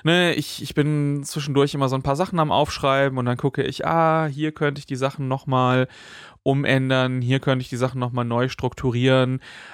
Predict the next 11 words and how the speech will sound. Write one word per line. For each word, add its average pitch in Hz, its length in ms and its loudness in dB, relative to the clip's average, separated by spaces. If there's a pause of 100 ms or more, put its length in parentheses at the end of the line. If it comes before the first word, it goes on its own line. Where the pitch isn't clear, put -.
weil 127 760 4
das 123 260 -2
Hauptproblem 156 720 0
ist, 143 280 -6
der 123 340 2
Patreon 143 440 -2
an 127 140 -4
sich 147 200 -4
und 143 40 -8
das 131 120 -2
Angebot, 147 680 0